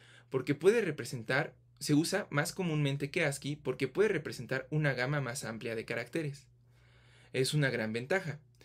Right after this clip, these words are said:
Por ejemplo, también muchos de los emojis que nosotros utilizamos se pueden representar mediante U T F ocho, a diferencia de ascii que esto no se podría. Bueno, la principal diferencia entre ascii y U T F ocho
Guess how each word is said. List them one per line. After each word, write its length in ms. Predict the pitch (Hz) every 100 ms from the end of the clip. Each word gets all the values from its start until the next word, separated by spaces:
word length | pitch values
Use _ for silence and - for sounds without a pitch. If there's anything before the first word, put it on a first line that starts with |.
| - -
Por 120 | 131
ejemplo, 380 | 151 175 143 -
también 400 | - 135 139 165
muchos 340 | 165 175 185 170
de 100 | 147
los 160 | 117
emojis 360 | 110 113 123 131
que 100 | 120
nosotros 440 | 110 107 - 135
utilizamos 760 | 135 101 104 110 123 156 214 -
se 140 | - 127
pueden 260 | 120 135
representar 520 | 135 110 110 104 113
mediante 400 | 135 117 107 104
U 100 | 117
T 180 | 110 110
F 140 | 110 131
ocho, 260 | 160 - - _ - - -
a 100 | -
diferencia 440 | 185 185 165 175 180
de 120 | 131
ascii 280 | 131 - 156
que 140 | 113
esto 200 | 110 117
no 100 | 107
se 120 | -
podría. 380 | - 117 170 151 - _ - - - - - - - - - _ _
Bueno, 280 | - 120 104 - -
la 200 | - 139
principal 400 | 143 156 160 233
diferencia 640 | 311 370 131 143 139 107 - - - - -
entre 360 | 123 120 110 120
ascii 400 | 135 143 - - - - -
y 120 | 117
U 100 | 117
T 160 | 117 156
F 180 | 151 180
ocho 420 | 160 156 160 208